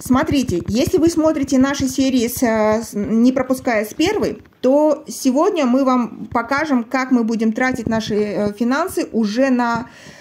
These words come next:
э, те карточки, которые в двадцать раз, э, до-, дороже. Если раньше мы покупали самые выгодные, которые в десять раз,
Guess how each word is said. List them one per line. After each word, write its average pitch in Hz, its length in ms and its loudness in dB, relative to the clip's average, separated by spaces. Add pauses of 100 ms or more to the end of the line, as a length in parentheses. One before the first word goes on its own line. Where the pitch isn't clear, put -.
(600)
э, 247 260 2
те 339 140 2
карточки, 320 480 0
которые 262 400 2
в 233 60 -2
двадцать 247 440 0
раз, 220 380 0
э, - 320 -14
до-, 208 340 2
дороже. 202 600 0 (200)
Если 247 340 2
раньше 254 340 2
мы 240 100 2
покупали 240 400 0
самые 226 360 0
выгодные, 208 400 2
которые 196 340 0
в 202 40 -2
десять 330 360 -2
раз, 330 340 -4